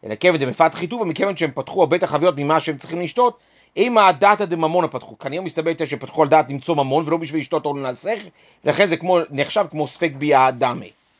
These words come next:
ההוא מו-, מסוביתא דמסרא לאיקלידא, מעשה במוכרת יין ישראלית שמסרה לשמירת המפתח של חנותה לעובד כוכבים.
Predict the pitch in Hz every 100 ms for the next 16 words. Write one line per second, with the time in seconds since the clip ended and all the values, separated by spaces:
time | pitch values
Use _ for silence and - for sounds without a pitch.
0 | _ - _ _ _ _ - 170 226 247
1 | 247 240 - _ _ _ - 165 202 214
2 | 175 190 - 196 151 240 208 214 190 202
3 | 202 196 196 196 190 185 208 196 180 175
4 | 170 202 180 170 - 196 180 180 180 160
5 | 160 180 170 160 - 175 175 - 160 170
6 | 151 135 175 - 131 139 139 123 185 156
7 | 165 143 151 139 127 139